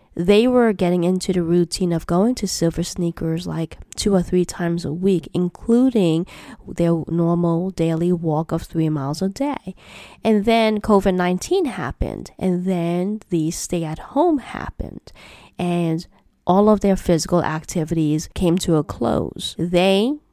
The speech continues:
became couch potatoes. And I'd say for the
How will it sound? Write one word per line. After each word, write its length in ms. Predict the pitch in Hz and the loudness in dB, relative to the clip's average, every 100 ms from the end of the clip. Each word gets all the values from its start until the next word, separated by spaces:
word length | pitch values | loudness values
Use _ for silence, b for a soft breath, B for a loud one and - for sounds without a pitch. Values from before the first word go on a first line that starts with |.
| - | -8
became 380 | 170 - 165 180 | -6 -4 -2 -2
couch 360 | 220 294 370 - | -2 -2 -2 -4
potatoes. 640 | 180 - 131 - - - - B B B B | -6 -4 -4 -6 -10 -12 -16 B B B B
And 440 | - 214 208 208 - - - | -4 -2 0 -2 -6 -12 -4
I'd 240 | 233 262 | -4 -4
say 580 | - - 269 254 247 240 | -6 -2 0 2 2 0
for 340 | 240 233 220 | 0 2 4
the 480 | 214 208 196 196 196 | 4 2 2 0 -2